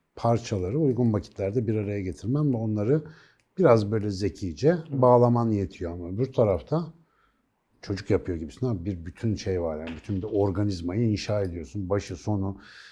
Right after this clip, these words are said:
Speaker 1: E, bir şeyi yalnız hayal edemiyorum ben.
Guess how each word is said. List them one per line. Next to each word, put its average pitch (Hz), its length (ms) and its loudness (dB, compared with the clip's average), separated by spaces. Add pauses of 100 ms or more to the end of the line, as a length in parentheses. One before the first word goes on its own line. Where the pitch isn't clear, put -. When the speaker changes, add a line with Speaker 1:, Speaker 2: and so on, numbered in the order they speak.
(200)
Speaker 1:
E, 113 240 4 (760)
bir 131 300 -2
şeyi 139 360 4
yalnız 117 280 -2
hayal 120 240 2
edemiyorum 101 540 -2
ben. 95 220 -6